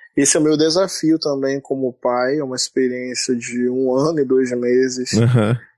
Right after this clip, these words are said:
Speaker 1: que está me fazendo nascer também, é um nascimento para a minha própria vida, essa condição de pai. E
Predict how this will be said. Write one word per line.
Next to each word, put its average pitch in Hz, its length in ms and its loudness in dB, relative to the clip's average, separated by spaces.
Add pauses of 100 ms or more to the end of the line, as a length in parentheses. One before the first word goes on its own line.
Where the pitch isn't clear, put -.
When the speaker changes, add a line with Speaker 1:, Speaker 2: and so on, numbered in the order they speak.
(120)
Speaker 1:
que 131 580 2 (720)
está 131 240 0
me 135 100 0
fazendo 135 440 0
nascer 170 680 0
também, 123 500 0
é 139 60 -2
um 120 220 -2
nascimento 123 840 -2 (280)
para 123 180 0
a 123 60 -2
minha 127 180 -2
própria 127 480 -2
vida, 131 360 0
essa 127 200 -2
condição 123 500 -4
de 113 120 -10
pai. 120 500 0 (960)
E 131 480 4